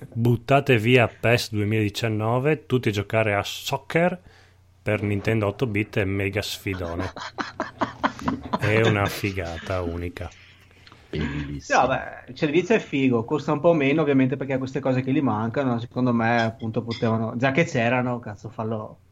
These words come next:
Speaker 1: fallo come gli altri,
Speaker 2: Sì.
Speaker 1: fai, fai un cacchio di account, e...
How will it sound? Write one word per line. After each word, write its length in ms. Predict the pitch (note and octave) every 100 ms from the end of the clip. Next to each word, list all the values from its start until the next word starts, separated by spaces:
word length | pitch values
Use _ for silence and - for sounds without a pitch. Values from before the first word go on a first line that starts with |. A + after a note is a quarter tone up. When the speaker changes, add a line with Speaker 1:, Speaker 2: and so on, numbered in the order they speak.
| _
Speaker 1:
fallo 240 | - A#2 A2+
come 220 | A2+ A2+
gli 100 | G#2
altri, 360 | G#2+ A2+ A2 A#2
Speaker 2:
Sì. 160 | - C#3
Speaker 1:
fai, 120 | A2
fai 120 | - A#2+
un 100 | A2+
cacchio 300 | A2 G2+ A#2+
di 100 | B2+
account, 640 | B2+ A2+ G#2+ A#2 B2+ C3+
e... 500 | C3+ A#2+ G#2 G#2+